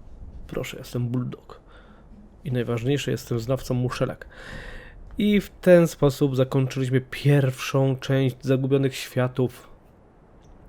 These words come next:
Chyba jest ich sześć części. Ale, y, będę się starał po kolei nagrywać każdą część.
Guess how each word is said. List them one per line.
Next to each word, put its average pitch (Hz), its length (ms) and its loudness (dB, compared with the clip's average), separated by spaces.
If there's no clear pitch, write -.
Chyba 127 200 2
jest 123 180 0
ich - 180 -6
sześć - 300 -4
części. - 500 -8
Ale, 214 280 4
y, 160 260 6
będę 147 400 2
się 143 120 2
starał 139 280 2
po 131 140 -2
kolei 131 260 2
nagrywać 123 680 -2
każdą 120 340 -2
część. 123 460 -2